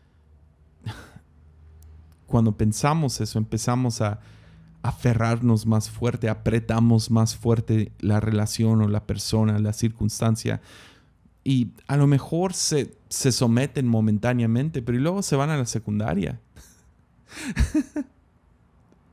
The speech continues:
Ya. Ya, lo,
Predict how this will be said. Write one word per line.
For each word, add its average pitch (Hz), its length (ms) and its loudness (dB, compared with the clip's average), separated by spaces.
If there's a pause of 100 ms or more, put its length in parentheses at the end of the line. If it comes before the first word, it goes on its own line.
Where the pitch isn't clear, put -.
(180)
Ya. 113 400 -8 (2000)
Ya, - 280 -8 (340)
lo, 143 160 2